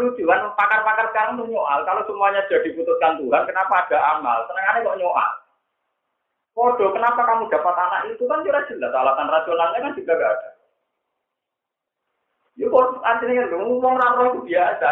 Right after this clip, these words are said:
kenapa jadi masalah? Ya, itu setan. Sing jero-jero ana kodok kodar, mesti gawane. Kena ra ngono, ora roh kan biasa, ora masalah swarga neraka tok. Ya kan jero roh, kok, susu juga kayak.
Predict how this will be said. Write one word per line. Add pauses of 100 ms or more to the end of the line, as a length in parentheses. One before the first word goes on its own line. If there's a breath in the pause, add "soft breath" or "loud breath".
(100)
kenapa
jadi
masalah? (1800)
Ya,
itu
setan. (320)
Sing
jero-jero
ana
kodok
kodar,
mesti
gawane. (1400)
Kena
ra
ngono,
ora
roh
kan
biasa,
ora
masalah
swarga
neraka (100)
tok. (1080)
Ya
kan
jero
roh,
kok, (160)
susu
juga
kayak.